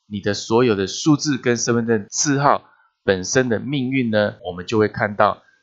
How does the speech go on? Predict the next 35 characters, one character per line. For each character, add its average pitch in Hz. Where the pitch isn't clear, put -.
这 165
三 156
个 135
呢 110
阶 131
段 120
的 101
人 139
生 143
通 131
透 127
的 110
路 113
径， 110
那 117
就 120
会 113
产 90
生， 104
然 98
后 117
让 120
一 117
个 117
人 92
慢 110
慢 107
的 92
去 -
缓 -
步 107
的 95
走 78
过 101
哈。 92